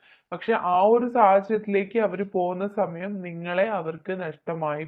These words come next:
പോകും. പക്ഷെ നിങ്ങളുടെ ലൈഫ്, നിങ്ങളെ അവരുടെ ലൈഫിലേക്ക് കൊണ്ടുവരാനായിട്ട് അവര് ശ്രമിക്കുന്ന സമയത്ത് അവർക്ക് അവരുടെ ലൈഫിന്റെ ആ ഒരു സ്റ്റെബിലിറ്റി നഷ്ടപ്പെടും. അവരുടെ,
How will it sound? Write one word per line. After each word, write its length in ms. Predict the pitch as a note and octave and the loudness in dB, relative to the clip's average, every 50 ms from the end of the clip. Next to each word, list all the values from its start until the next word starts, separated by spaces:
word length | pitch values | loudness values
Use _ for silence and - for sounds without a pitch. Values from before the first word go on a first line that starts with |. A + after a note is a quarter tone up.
| - _ | -10 _
പോകും. 500 | D3 C3+ C3+ C3+ C#3 C#3+ C#3 C#3+ _ _ _ _ _ _ _ _ _ _ _ _ _ _ _ _ | -8 -6 -6 -6 -6 -8 -8 -8 _ _ _ _ _ _ _ _ _ _ _ _ _ _ _ _
പക്ഷെ 280 | F#3 F3+ - - A3+ A#3+ | -8 -8 -4 -2 -2 -2
നിങ്ങളുടെ 840 | A#3+ G3 G3 F#3+ F#3+ G3 G3 A3 A3 A3+ A3 A#3+ C4 C#4+ D4 - - - | -2 -4 -6 -6 -6 -4 -2 0 0 0 2 2 0 0 0 -2 -6 -6
ലൈഫ്, 380 | F#3 F3+ F3+ F#3 F3+ - - F3+ F3+ | -4 -2 -2 -2 -6 -8 -10 -10 -10
നിങ്ങളെ 320 | F3+ F3+ F3+ F#3 G3 A3 A3+ | -8 -8 -2 0 2 2 4
അവരുടെ 260 | A3 G#3 G3+ G3+ G#3+ | 4 2 4 2 4
ലൈഫിലേക്ക് 500 | G#3 G3+ G3 F#3+ G3 G3+ G3+ G3+ G#3+ G#3+ | 4 4 2 2 0 -4 -4 -4 -4 -4
കൊണ്ടുവരാനായിട്ട് 1000 | G#3+ G3+ F3+ F3 F3 F#3 F#3 F3+ F3+ F3+ F3 F3+ F3+ F3+ E3+ E3+ E3+ E3 - G3 | -4 -4 -4 -4 -4 0 0 0 2 2 0 0 -2 -4 -4 -4 -6 -2 0 2
അവര് 240 | F#3+ F3 E3+ E3 F3+ F3 _ | 2 2 0 -4 -8 -10 _
ശ്രമിക്കുന്ന 600 | - E3+ D#3+ D#3+ D#3+ D#3+ _ - F#3 F3 F#3+ G3 | -10 -10 -10 -10 -12 -14 _ -14 -10 -8 -8 -8
സമയത്ത് 540 | F#3+ G3+ F3 D#3 D3 D3+ D3+ D#3 D#3 - G3+ | -6 -8 -8 -8 -8 -10 -10 -12 -8 -4 -4
അവർക്ക് 480 | G3 E3+ D#3+ D#3+ D#3+ - - G3+ D4 - _ _ _ _ _ _ _ - | -4 -4 -4 -8 -10 -8 -8 -8 -8 -8 _ _ _ _ _ _ _ -6
അവരുടെ 240 | F3+ F#3 F#3 G3+ | -6 -4 -4 -4
ലൈഫിന്റെ 640 | G3+ G3+ F3 E3+ F3 F#3+ F#3 _ - A#3+ G#3 G3+ A3 G#3 | -4 -2 -2 -4 -4 -6 -8 _ -8 -8 -4 0 2 2
ആ 80 | G3+ F#3+ | 2 2
ഒരു 220 | F#3 F3+ F3 F3+ | 0 -2 -6 -10
സ്റ്റെബിലിറ്റി 680 | F3 _ - F#3+ F3+ E3 E3+ F3+ F3 _ _ G3 G#3 A#3 | -10 _ -6 -6 -6 -6 -10 -14 -14 _ _ -12 -12 -10
നഷ്ടപ്പെടും. 680 | G#3+ G3 E3 D3+ _ - F3+ E3+ _ - D3+ D3 D3 D3+ | -10 -12 -12 -14 _ -10 -10 -8 _ -8 -6 -6 -6 -6
അവരുടെ, 340 | D3+ D3+ D3+ D3+ E3 F3 | -8 -8 -6 -4 -4 -6